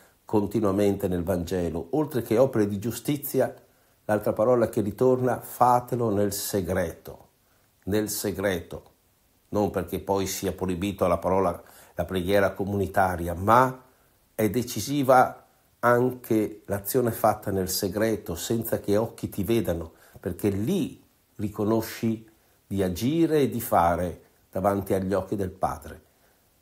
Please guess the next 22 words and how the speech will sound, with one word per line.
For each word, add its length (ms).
Questa 680
indicazione 680
è 40
molto 440
importante 680
perché 300
è 20
liberante. 760
Quante 340
volte 340
uno 180
soffre 540
per 180
il 100
giudizio 420
degli 280
altri. 520
Impariamo 1000
anche 680
in 180
questa 420
Quaresima 680